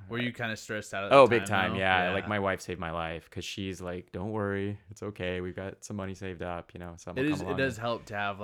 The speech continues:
Speaker 1: a wife that had a pretty good job,
Speaker 2: Big
Speaker 1: you know,
Speaker 2: time.
Speaker 1: and
Speaker 2: Yeah. Not only a good job, but, like, a good attitude
Speaker 1: Yeah,
Speaker 2: about
Speaker 1: yeah.
Speaker 2: it, you know, that was very supportive of the it, because it's really, it's an uneven job, you know, like, I have deadlines and I, I, I freelance and I never know sort of where the next job's coming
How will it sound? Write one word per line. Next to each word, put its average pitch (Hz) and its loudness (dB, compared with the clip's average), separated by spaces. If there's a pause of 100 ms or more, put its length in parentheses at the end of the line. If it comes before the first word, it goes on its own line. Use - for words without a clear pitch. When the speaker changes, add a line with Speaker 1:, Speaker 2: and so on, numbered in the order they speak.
Speaker 1:
a 92 -10
wife 98 -4
that 90 -10
had 92 -8
a 87 -12
pretty 90 -12
good 92 -14
job, 92 -6
Speaker 2:
Big 104 2
Speaker 1:
you 92 -10
know, 95 0
Speaker 2:
time. 87 -2
Speaker 1:
and - -6
Speaker 2:
Yeah. 160 2 (220)
Not 143 4
only 160 0
a 120 -2
good 110 -2
job, 101 2
but, 87 -4
like, 90 -6
a 92 -6
good 87 -4
attitude - -10 (140)
Speaker 1:
Yeah, 131 4
Speaker 2:
about 90 4
Speaker 1:
yeah. 87 2
Speaker 2:
it, 82 -6
you 92 -4
know, 87 -2
that 87 -4
was 90 -6
very 104 0
supportive 87 -6
of 80 -8 (200)
the 80 -10 (800)
it, 170 0
because 185 2
it's 156 -2
really, 131 2
it's 101 -2
an 117 -4
uneven 110 -4
job, 87 -6
you 90 -10
know, 87 -10
like, 87 -12
I 90 -6
have 92 -6
deadlines 87 -4
and 85 -12
I, 82 -10
I, 87 -6
I 85 -8
freelance 92 -8
and 92 -8
I 90 -8
never 95 -6
know 87 -4
sort 85 -8
of 80 -6
where 80 -6
the 82 -10
next 82 -14
job's 82 -8
coming - -20